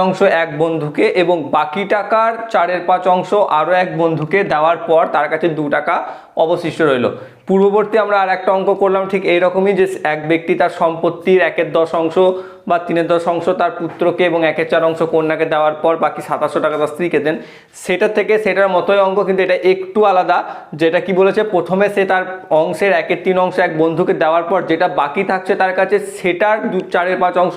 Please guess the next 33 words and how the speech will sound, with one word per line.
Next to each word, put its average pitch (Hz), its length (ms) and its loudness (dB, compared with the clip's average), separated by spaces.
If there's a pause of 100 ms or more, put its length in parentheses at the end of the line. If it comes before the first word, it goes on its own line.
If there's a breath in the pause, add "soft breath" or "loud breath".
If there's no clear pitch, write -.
অপর 170 220 0
এক 160 140 -6
বন্ধুকে 156 320 0
দিচ্ছে। 143 240 -4 (360 loud breath)
তো - 140 0
সেক্ষেত্রে 190 380 -2
যদি 190 140 0
আমরা 202 200 2
ধরে 175 200 4
নিই 196 140 0
যে 196 40 4 (240)
বালকটির 165 400 0
কাছে 185 200 0
ছিল 196 100 -4 (120)
মোট 180 140 0 (160)
এক 165 80 -2 (120)
অংশ, 170 180 -4 (500 loud breath)
তাহলে 170 360 2 (160)
প্রথম 165 260 2 (100)
বন্ধুকে 202 300 2 (120)
দেওয়ার 175 280 2 (120)
পর 190 140 4 (120)
তার 170 180 0
কাছে 170 220 -2
কত 170 100 -2 (100)
থাকবে 180 260 -2
সেটা 165 180 -2
আমাকে 165 240 0
ফার্স্টে 156 340 -2
বার 151 100 0 (100)
করতে 127 240 -2
হবে। 104 160 -6 (1500 loud breath)
ওকে, 185 160 0